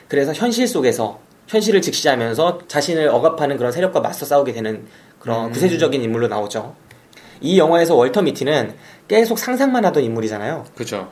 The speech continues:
Speaker 1: 근데 이 사람이 빨간 차와 파란 차, 어떤 차를, 어떤 마티즈를 선택할까라고 고민하는 그 순간에 이르러서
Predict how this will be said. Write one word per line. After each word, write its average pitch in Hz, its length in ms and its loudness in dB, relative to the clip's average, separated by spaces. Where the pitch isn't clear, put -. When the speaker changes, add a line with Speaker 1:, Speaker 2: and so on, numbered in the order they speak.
Speaker 1:
근데 170 320 2
이 139 140 0
사람이 160 420 2
빨간 202 300 2
차와 180 260 2
파란 196 260 0
차, 151 180 -2
어떤 123 280 2
차를, 151 460 2
어떤 180 240 0
마티즈를 139 420 2
선택할까라고 131 840 0
고민하는 123 420 -2
그 - 100 -6
순간에 151 340 -2
이르러서 113 580 0